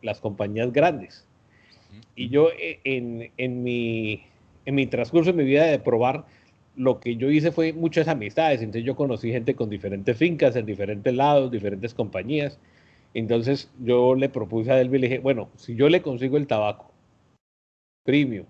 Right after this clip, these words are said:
Speaker 1: ¿Usted es capaz de hacer un tabaco premium? Entonces él me mandó a hacer, él me hizo un cigarro, que él lo, lo elaboró a mano,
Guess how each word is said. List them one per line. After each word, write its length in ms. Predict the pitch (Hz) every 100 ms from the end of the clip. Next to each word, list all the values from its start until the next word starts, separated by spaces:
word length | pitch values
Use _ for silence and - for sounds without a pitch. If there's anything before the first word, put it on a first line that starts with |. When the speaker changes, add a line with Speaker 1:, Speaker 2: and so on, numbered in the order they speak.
| _ _ _ _
Speaker 1:
¿Usted 240 | 95 - 143
es 100 | 143
capaz 300 | 135 143 139
de 160 | 139
hacer 200 | 131 147
un 120 | 135
tabaco 340 | 131 139 139 135
premium? 340 | 151 147 156 - _ _ _ _
Entonces 380 | 104 110 123 143
él 100 | 147
me 80 | 143
mandó 320 | 143 117 107
a 40 | 120
hacer, 220 | 120 143
él 120 | 131 131
me 120 | 160
hizo 160 | 160
un 60 | 175
cigarro, 460 | 180 170 160 165 - - -
que 100 | 117
él 80 | 117
lo, 260 | 131 127
lo 160 | 120 131
elaboró 380 | 131 127 131 156
a 40 |
mano, 280 | 151 131